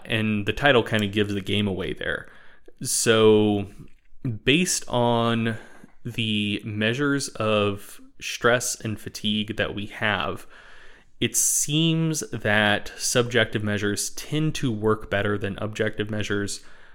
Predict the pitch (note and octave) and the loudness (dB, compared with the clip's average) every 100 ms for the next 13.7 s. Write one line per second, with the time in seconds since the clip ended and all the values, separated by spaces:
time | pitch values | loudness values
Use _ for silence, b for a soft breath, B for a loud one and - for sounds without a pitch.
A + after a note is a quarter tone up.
0 | b A2+ A2+ A2+ A2 G#2 - A2 G#2 G#2 | b 4 6 6 2 -10 -4 0 2 2
1 | G2+ - G#2+ G#2+ G2 G#2 - G2 - G2 | 2 -2 -2 -2 0 -4 -2 -4 -4 -6
2 | F#2+ G#2 G2+ G2 G2 F#2+ - - C#3+ D3 | -4 -2 -2 -2 -4 -6 -6 -2 0 0
3 | C#3 C3+ - G#2+ G#2 G#2+ - G#2 - G#2 | -2 -4 -4 -2 -2 -2 0 -2 -2 -4
4 | G2+ - G2+ G2+ G2 G2+ G2+ G2 F2+ b | -4 -4 -4 -4 -4 -4 -2 -4 -6 b
5 | b b b b b - - - - - | b b b b b -16 -18 -20 -20 -12
6 | C3 A2+ G2 A2 A2+ G#2+ - G#2+ A2+ C#3 | -6 -4 2 2 4 0 0 0 2 2
7 | D3+ - D3+ D3+ D#3 - A#2 A2+ - - | 0 0 0 -2 -2 -4 -2 -2 -2 -4
8 | A#2+ A2+ A2 - A2 A2 G#2+ G2+ - - | -2 -2 -4 -2 0 2 2 0 -2 -6
9 | A#2+ G#2+ - F#2+ - - - A#2 C3 - | -4 -2 -4 -6 -6 -8 -6 -6 -6 -4
10 | G#2 G2 G2 G2+ G#2+ G#2 G2+ G2+ G2 G#2+ | 0 0 -2 -2 -2 -2 -2 -4 -4 -6
11 | G2 - G2 G#2 - F#2+ - B2 B2 A#2 | -6 -6 -6 -6 -8 -8 -4 -2 0 2
12 | A2+ A2 G#2 - - b b b - G2+ | 2 2 0 -6 -12 b b b -10 -8
13 | G#2 G2+ - G#2 G#2+ G2+ - | -8 -8 -4 2 2 2 -2